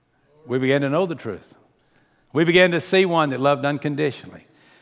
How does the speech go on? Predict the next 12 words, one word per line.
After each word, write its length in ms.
We 220
learned 380
that 100
other 220
cheek 340
kind 200
of 60
story, 460
turn 180
the 120
other 160
cheek. 520